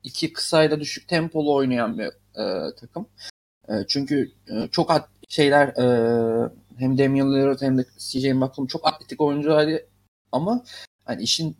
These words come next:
teknik kısmında, topla oynama kısmında harikalar. İşte bu atletizmlerinin eksikliğini çok iyi, e,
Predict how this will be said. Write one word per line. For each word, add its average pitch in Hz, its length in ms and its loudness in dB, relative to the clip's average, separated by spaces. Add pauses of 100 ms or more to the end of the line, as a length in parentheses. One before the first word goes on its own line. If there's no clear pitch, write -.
(140)
teknik 160 380 -6
kısmında, 139 560 -6
topla 170 300 0
oynama 160 340 0
kısmında 175 520 -10 (160)
harikalar. 185 840 -4 (760)
İşte 151 200 -6
bu 160 220 4
atletizmlerinin 180 1300 -2 (180)
eksikliğini 170 840 -4
çok 180 260 -6
iyi, 175 200 0
e, 123 480 -2